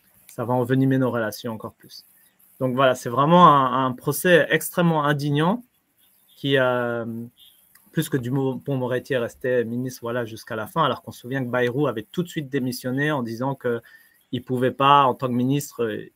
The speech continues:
il devait se taire en tant que ministre de la Justice, donc il pouvait pas se défendre et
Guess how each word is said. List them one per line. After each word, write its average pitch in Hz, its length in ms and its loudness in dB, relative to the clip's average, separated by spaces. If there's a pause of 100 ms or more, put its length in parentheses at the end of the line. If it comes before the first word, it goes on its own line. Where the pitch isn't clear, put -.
(120)
il 120 100 -10
devait 120 260 0
se - 240 -14
taire 151 280 0
en 127 80 -4
tant 120 120 -8
que 120 60 -4
ministre 120 260 -6
de 113 60 -4
la 113 80 -4
Justice, 135 480 -4
donc 120 160 -10
il - 60 -20
pouvait 104 180 -8
pas 113 160 -8
se 104 60 -20
défendre 143 480 -4
et 101 280 -6